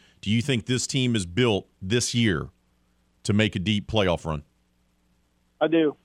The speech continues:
Speaker 2: I do. I, I, I feel like, um, I feel like we can make a good run. Again, it comes down a lot of times to the right draw. Uh, when you can throw your, your guys, depending on the weather, if the weather doesn't,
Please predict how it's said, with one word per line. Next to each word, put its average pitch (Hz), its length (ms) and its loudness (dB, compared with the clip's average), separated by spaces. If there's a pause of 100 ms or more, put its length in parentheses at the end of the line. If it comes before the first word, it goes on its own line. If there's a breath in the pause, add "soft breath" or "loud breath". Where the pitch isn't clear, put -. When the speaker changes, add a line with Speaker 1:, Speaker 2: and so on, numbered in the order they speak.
(200)
Speaker 2:
I 147 80 -2
do. 143 240 2 (360)
I, 139 60 2
I, 151 360 0
I - 40 -2
feel 180 180 2
like, 160 260 0
um, 156 420 2 (340)
I 139 140 -16
feel 196 100 2
like 175 120 4
we 175 120 0
can 175 100 0
make 185 140 2
a 180 80 2
good 170 200 4
run. 190 280 2
Again, 165 260 0
it 151 120 -6
comes 180 260 2
down 180 160 4
a 170 60 2
lot 180 180 2
of 170 80 -6
times 180 380 0
to 160 60 -6
the 143 60 2
right 160 320 2
draw. 185 440 4 (920)
Uh, 135 280 2
when 160 240 -2
you 175 80 -4
can 175 120 2
throw 185 220 4
your, 175 280 4
your 170 160 4
guys, 175 500 4
depending 175 240 -2
on 175 80 0
the 156 80 2
weather, 180 420 4
if 151 80 0
the 143 80 -4
weather 170 300 2
doesn't, 165 320 0